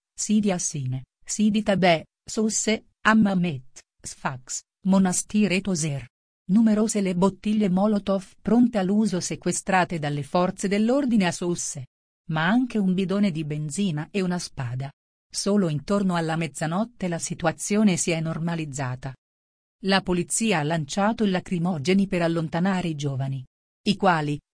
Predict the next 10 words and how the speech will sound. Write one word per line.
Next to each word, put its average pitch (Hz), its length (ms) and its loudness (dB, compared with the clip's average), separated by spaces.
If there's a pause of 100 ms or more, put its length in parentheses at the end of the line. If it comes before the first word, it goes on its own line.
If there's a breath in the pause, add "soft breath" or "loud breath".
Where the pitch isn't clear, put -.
nonostante 180 720 2
in 175 120 -2
Tunisia 175 480 0
vigesse 175 560 0
il 220 100 0
coprifuoco 226 760 -2
a 165 40 -2
causa 190 460 0
della 147 240 -4
pandemia, 156 640 -2